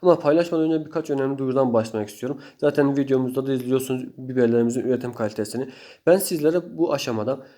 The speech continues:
birkaç gün sonra Mart ayında hangi tohumları toprağa ekmeniz gerektiğini, evde tohum çimlendirmek isteyen değerli üreticilerimizin neler yapması gerektiğini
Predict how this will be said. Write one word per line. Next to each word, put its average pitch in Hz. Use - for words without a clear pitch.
birkaç -
gün 151
sonra 123
Mart 160
ayında 127
hangi 151
tohumları 127
toprağa 135
ekmeniz 123
gerektiğini, 107
evde 147
tohum 156
çimlendirmek 151
isteyen 147
değerli 135
üreticilerimizin 127
neler 127
yapması 123
gerektiğini 107